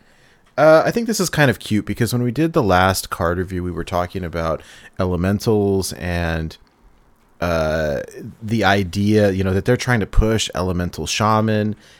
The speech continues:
It makes sense to me from a flavor perspective, like, or class identity perspective. Uh, but the p-,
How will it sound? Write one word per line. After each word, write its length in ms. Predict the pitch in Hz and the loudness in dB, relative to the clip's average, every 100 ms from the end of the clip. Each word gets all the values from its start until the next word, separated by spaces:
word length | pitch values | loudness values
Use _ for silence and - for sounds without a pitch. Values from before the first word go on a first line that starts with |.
| _ | _
It 120 | 110 95 | -10 -4
makes 300 | 95 85 - | -4 -4 -4
sense 280 | 95 92 | -4 -4
to 100 | - | -4
me 120 | 98 90 | -4 -4
from 180 | 90 | -6
a 60 | 76 | -8
flavor 480 | - 82 85 92 92 | -6 -4 -4 -2 -4
perspective, 800 | - - - 73 - 95 92 80 | -4 -4 -2 -2 -2 -4 -4 -2
like, 260 | 71 69 - | -4 -4 -8
or 100 | 80 | -8
class 340 | - 87 - | -2 -2 -2
identity 460 | 87 76 80 82 85 | -6 -6 -6 -6 -8
perspective. 720 | 87 - 90 87 - 95 98 - - - - - - | -8 -4 -2 0 -2 -2 -2 -6 -20 -20 -20 -10 -4
Uh, 260 | 92 92 | -2 0
but 200 | 87 87 | -2 -2
the 100 | 95 | -4
p-, 120 | - | -4